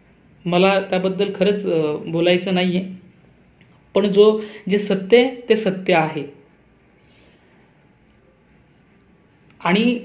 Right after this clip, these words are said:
अ, फिल्मची tagline आहे equality, हक्क की लढाई,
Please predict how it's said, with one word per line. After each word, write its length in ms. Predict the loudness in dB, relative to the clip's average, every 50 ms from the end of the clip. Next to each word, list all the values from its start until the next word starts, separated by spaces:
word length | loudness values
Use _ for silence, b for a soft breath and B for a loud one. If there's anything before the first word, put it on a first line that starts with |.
| -4
अ, 60 | -4 -2 0 0 0 -2 -2 -4 -10 -20 -20 -20 _ _ _ _ _ _ _ _ _ _ _ _ _ _ _ _ _ _ _ _ _ -2
फिल्मची 260 | 0 0 2 2 0 0
tagline 540 | 2 2 4 4 4 4 4 4 2 0
आहे 120 | -2 -4 -6 -10 -14 -20 -20 -20 _ _ _ _ -20 _ _ _ _ _ _ _ _ _ _ _ _ _ _ _ _ _ _ _ _ _ _ _ _ _ _ _ -6
equality, 680 | -4 -4 0 2 2 4 4 2 0 -2 -6 -12 -16 -20 -20 _ _ _ _ _ _ _ _ _ _ _ _ _ _ _ _ _ _ _ _ -4 -2
हक्क 260 | -2 -2 -2 -2 -2
की 140 | 2 4 4
लढाई, 260 | 4 4 4 2